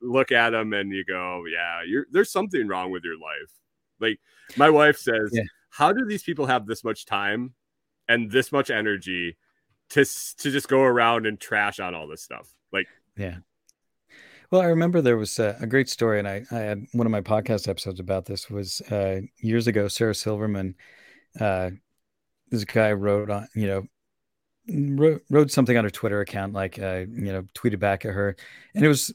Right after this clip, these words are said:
Speaker 2: it was pretty crude and offensive, and it was calling her all sorts of names, and she was just like, "Huh." So she went and looked at his profile and looked at his tweets, kinda did a little, little stalking on him, and was like,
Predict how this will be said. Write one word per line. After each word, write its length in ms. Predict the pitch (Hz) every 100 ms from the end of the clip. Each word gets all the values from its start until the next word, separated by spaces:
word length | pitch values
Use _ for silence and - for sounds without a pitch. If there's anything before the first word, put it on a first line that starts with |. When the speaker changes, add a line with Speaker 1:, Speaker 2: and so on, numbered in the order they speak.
| -
Speaker 2:
it 160 | 165 143
was 140 | 120
pretty 240 | - - 117
crude 200 | 117 107
and 100 | 98
offensive, 560 | - 92 - 95 92
and 120 | 104
it 100 | 113
was 120 | 110 95
calling 240 | 107 104
her 80 | 98
all 100 | 95
sorts 260 | 110 101
of 60 | 98
names, 220 | 92 95
and 100 | 110
she 160 | - 117
was 80 | 104
just 160 | 107
like, 220 | 113 107 _ _ _ _ _
"Huh." 320 | - 190 104 85 _ _ _ _ _ _
So 140 | - 135
she 140 | 139
went 200 | 127 135
and 160 | 123 117
looked 200 | 120 -
at 80 | 107
his 100 | 95
profile 640 | 190 202 - 92 98 135 - _ _ _ _ -
and 220 | 190 160
looked 180 | 123 123
at 60 | 139
his 100 | 147
tweets, 260 | - 113 -
kinda 180 | 120
did 160 | 113 113
a 20 |
little, 300 | 113 113 117
little 220 | 120 120 117
stalking 460 | - 110 - 107
on 120 | 95
him, 100 | 104 123
and 120 | 120
was 120 | 110
like, 280 | 120 113